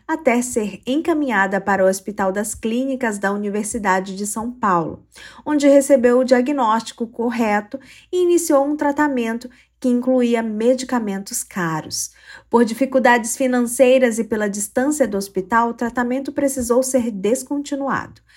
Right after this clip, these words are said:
Michele engravidou em dois mil e vinte e dois e, durante a gestação, seu corpo voltou a inchar de forma anormal. Foi então que voltou ao hospital e ficou internada por quatro meses.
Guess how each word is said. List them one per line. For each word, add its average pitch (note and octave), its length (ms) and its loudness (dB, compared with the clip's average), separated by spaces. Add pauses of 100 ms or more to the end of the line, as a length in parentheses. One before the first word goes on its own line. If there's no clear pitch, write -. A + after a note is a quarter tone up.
(280)
Michele C4 360 4
engravidou C4 560 4
em C4+ 120 -2
dois B3+ 240 6
mil B3+ 220 0
e - 20 2
vinte B3+ 260 -2
e C#4+ 40 -2
dois G3 480 0
e, F#3 60 -4
durante G3+ 460 -4
a A3 40 -2
gestação, A#3+ 720 -4 (240)
seu A#3+ 240 2
corpo B3 340 2
voltou G3+ 560 2
a D#4+ 80 2
inchar B3+ 600 2
de G#3+ 100 -10
forma G3 580 -4
anormal. A3+ 800 -6 (500)
Foi E4 180 2
então D4+ 300 4
que B3+ 120 -4
voltou G3 480 2
ao D#4+ 180 4
hospital D#4 640 2 (240)
e D#4 60 -2
ficou D4+ 240 0
internada C4+ 500 0
por C4 320 -2
quatro A#3 480 4
meses. G3+ 800 -2